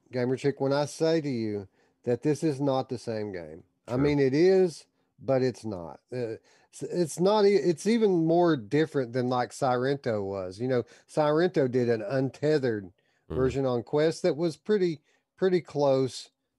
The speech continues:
Speaker 1: to the P C version. Robo Recall did an unplugged or whatever that was pretty close to the P C version, a little bit stripped down.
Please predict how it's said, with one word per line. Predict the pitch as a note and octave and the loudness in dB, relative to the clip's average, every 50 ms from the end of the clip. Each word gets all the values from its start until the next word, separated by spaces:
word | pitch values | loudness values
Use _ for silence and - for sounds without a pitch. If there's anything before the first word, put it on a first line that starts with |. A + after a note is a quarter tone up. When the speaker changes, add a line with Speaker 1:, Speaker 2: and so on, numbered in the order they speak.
| _ _ - | _ _ -4
Speaker 1:
to | - C#3+ C3+ | -2 0 0
the | B2+ C3 C3+ B2+ B2 A#2 | 0 0 0 0 0 -2
P | A2 - C3+ B2+ A#2 | -4 -4 -4 -4 -4
C | - - C#3 C#3 B2+ | -2 -4 -4 -2 -2
version. | A2 A2+ G#2+ G#2 F#2 F#2 F#2+ F2+ F#2 _ _ _ _ _ _ | -2 -4 -4 -6 -8 -10 -14 -18 -18 _ _ _ _ _ _
Robo | - C3 D3 D#3+ D#3+ F#3 F3+ | -2 0 0 2 2 2 2
Recall | E3+ E3+ F#3 G#3+ G#3+ - - D3+ C3+ B2+ | 4 4 2 2 0 0 0 2 2 2
did | A#2 C3+ C3 B2+ | 2 0 0 0
an | C#3 C3+ C3+ - - | 0 0 -2 -4 -4
unplugged | - C#3+ D3 D#3 C#3 - - D#3+ E3 F3 E3+ D3+ A#2 A#2+ | -4 -2 -2 -2 -2 -2 -2 0 2 2 2 0 0 -2
or | A#2 A2 | -2 -2
whatever | A2 A2 G#2+ G#2 G#2 G2+ F#2+ F#2+ F2+ F#2 _ _ _ _ _ _ _ | 0 -2 -2 -2 -4 -4 -6 -8 -10 -12 _ _ _ _ _ _ _
that | - G2+ B2 B2+ C3 A2 | -8 -2 -2 -2 -2 -2
was | C3 B2+ B2 A2+ | -2 -4 -4 -6
pretty | - - F3 F3+ F3 E3+ D3 | -6 -2 -2 0 0 0 -2
close | - - D#3+ D#3 D3+ D3 C#3 - | -2 0 2 2 2 2 0 -2
to | - C#3+ | -4 -4
the | B2+ B2 | -4 -4
P | - C3+ B2+ B2+ | -4 -4 -4 -4
C | - - C3+ B2+ | -4 -4 -4 -4
version, | A2+ G#2+ G#2+ G#2+ G2+ A#2 A#2+ A2+ | -2 -4 -4 -4 -6 -6 -6 -4
a | |
little | C3 C#3 C3 B2+ | -4 -4 -2 -2
bit | B2+ A#2+ F#2+ | -4 -6 -8
stripped | - - - C3+ B2 A2 - - | -8 -12 -6 -4 -4 -4 -4 -6
down. | A#2 A#2 G#2+ G2+ F2+ E2+ | -8 -6 -6 -8 -10 -12